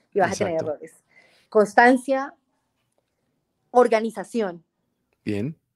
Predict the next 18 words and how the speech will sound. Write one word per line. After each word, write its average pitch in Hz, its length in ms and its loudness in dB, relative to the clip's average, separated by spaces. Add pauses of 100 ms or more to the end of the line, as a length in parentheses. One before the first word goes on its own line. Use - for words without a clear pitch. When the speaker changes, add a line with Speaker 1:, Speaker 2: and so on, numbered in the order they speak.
(1400)
Speaker 1:
Em, 214 1300 -4 (2000)
conocimiento, 233 920 0 (480)
todo 226 140 2
el 240 100 0
tiempo 247 440 -2 (280)
estarse 202 420 -4
uno 220 140 -2
preparando 190 600 0
de 220 220 2
las 202 160 0
nuevas 170 220 -6
tecnologías, 190 680 -6 (160)
lo 185 160 -6
que 180 80 -6
pasa, 196 340 0
lo 165 140 -2
que 165 120 0
viene, 175 380 -2